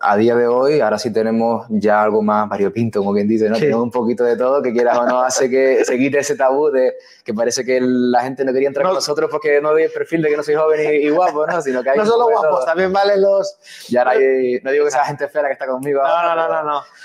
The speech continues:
Speaker 1: pero
Speaker 2: No, pero bueno, la guapura es muy objetiva, o sea, al final
Speaker 1: Sí,
Speaker 2: es
Speaker 1: sí, sí.
Speaker 2: subjetiva, o sea, al final
Speaker 1: No, pero
Speaker 2: puedes
Speaker 1: ahora sí tenemos un equipo ya que va de todas las edades.
Speaker 2: Sí, pero part-, partiendo de la, de la base, ¿no? De que, oye, qué bu-, qué bueno es toda
Speaker 1: Tenemos
Speaker 2: esa
Speaker 1: todas las
Speaker 2: parte.
Speaker 1: edades, pero la mayoría, o sea, la mayoría no, el grupo en sí,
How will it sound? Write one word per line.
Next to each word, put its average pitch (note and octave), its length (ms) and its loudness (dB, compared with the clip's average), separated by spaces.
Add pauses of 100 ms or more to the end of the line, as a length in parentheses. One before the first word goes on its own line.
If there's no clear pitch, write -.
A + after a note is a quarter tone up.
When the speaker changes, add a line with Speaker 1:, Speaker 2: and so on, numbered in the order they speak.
(160)
Speaker 1:
pero A3 140 -4
Speaker 2:
No, - 40 -6
pero D3+ 140 -2
bueno, E3+ 200 -2
la C3+ 140 -2
guapura B2+ 320 -6
es D#3 140 -4
muy D3+ 320 0 (840)
objetiva, C3+ 380 2
o A#2 40 -2
sea, - 160 -2
al - 40 -8
final A#2+ 180 0
Speaker 1:
Sí, C3+ 60 0
Speaker 2:
es B2+ 60 -2
Speaker 1:
sí, - 40 0
sí. C3+ 60 2
Speaker 2:
subjetiva, D3 340 0
o - 40 -4
sea, B2 80 -4
al - 40 -12
final C3 200 -2
Speaker 1:
No, C3 80 0
pero C#3+ 120 2
Speaker 2:
puedes A#2 180 2
Speaker 1:
ahora B2+ 140 2
sí B2 140 -6
tenemos C3 220 0
un C3+ 80 -2
equipo A#2+ 260 -2
ya A#2 240 2
que G#2 240 0
va F#2 260 0
de F#2+ 120 -8
todas F#2+ 200 0
las F#2+ 160 -2
edades. F#2 260 0 (280)
Speaker 2:
Sí, - 140 0
pero E3+ 140 4
part-, C#3 240 -6
partiendo E3+ 380 0
de E3+ 120 2
la, D3 260 0
de D3 120 0
la C#3 100 0
base, C3+ 280 -2
¿no? C#3 160 0
De C#3+ 140 2
que, C3 240 0
oye, C#3 260 0
qué C#3+ 120 -2
bu-, D#3 200 0
qué D3+ 120 -2
bueno D3+ 380 0
es F3 380 -2
toda C#3 180 0
Speaker 1:
Tenemos C3+ 100 0
Speaker 2:
esa B2+ 40 -8
Speaker 1:
todas D3 160 0
las D#3 100 -2
Speaker 2:
parte. D3 120 2
Speaker 1:
edades, D#3+ 280 0
pero G#2+ 180 0
la G#2 100 -4
mayoría, G2 460 -2
o G2+ 60 -12
sea, F#2 120 -6
la F2+ 60 -6
mayoría F2+ 240 -2
no, F#2+ 80 -6
el F2 260 -12 (140)
grupo A#2+ 240 -2
en A2+ 80 -2
sí, - 320 -4